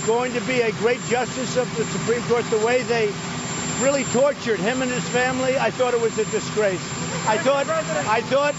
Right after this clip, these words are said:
it was one of the most disgraceful performances I've ever seen.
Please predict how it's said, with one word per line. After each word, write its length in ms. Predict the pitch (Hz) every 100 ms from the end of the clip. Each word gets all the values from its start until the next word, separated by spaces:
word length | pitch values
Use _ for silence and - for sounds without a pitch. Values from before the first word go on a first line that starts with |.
| - - - -
it 140 | 226 247
was 140 | 240 180
one 180 | 247 285
of 160 | 294 269
the 140 | 262
most 280 | 240 254 247 -
disgraceful 880 | 240 226 - 233 262 262 - 277 277 269 - - - -
performances 840 | - 240 254 254 247 247 - 247 208
I've 160 | 226
ever 240 | 214 220 202
seen. 260 | - 190